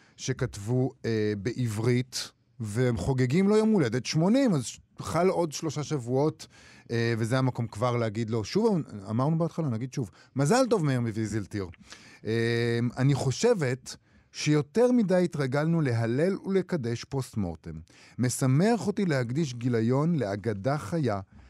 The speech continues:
להפליג בשבחה, בשבחה בפניה ולא אחרי מותה. ככה כותבת העורכת של הגיליון, של כתב העת, ל-, אה, למאיר ויזלטיר, אה, מיכל חירותי,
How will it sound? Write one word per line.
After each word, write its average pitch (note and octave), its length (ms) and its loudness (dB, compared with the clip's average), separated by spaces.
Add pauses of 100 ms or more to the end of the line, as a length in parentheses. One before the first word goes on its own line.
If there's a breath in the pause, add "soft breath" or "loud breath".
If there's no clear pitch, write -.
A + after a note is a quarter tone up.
(120)
להפליג E3+ 560 0
בשבחה, D3 800 -2 (140)
בשבחה A#2+ 600 -2
בפניה C#3+ 600 0 (520)
ולא C3+ 320 2
אחרי C#3 300 -2
מותה. B2 380 -2 (460 soft breath)
ככה G3 180 0
כותבת G3+ 380 -2
העורכת C3+ 520 2
של A2 120 -4
הגיליון, G#2 500 0
של F#2+ 140 -8
כתב G#2+ 260 -4
העת, F3+ 280 2
ל-, B2 40 0 (580)
אה, A2 300 -2
למאיר B2 400 0
ויזלטיר, B2+ 540 -6 (380 soft breath)
אה, G2+ 280 0
מיכל A2 360 0
חירותי, D3 560 -2